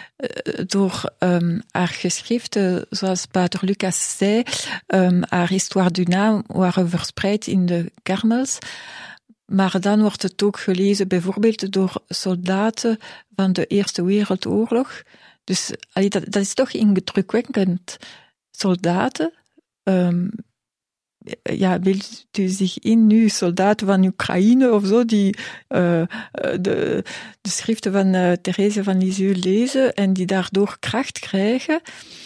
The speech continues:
En dus ja, eh, dat, dat is zeer rap verspreid, eh, in, ja, in de wereld eigenlijk,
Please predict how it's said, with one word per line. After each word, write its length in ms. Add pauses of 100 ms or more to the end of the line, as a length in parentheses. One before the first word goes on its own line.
(440)
En 200
dus 200
ja, 260 (160)
eh, 300 (200)
dat, 320
dat 200
is 360
zeer 480
rap 180
verspreid, 1080
eh, 420
in, 260 (200)
ja, 200
in 140
de 100
wereld 440
eigenlijk, 500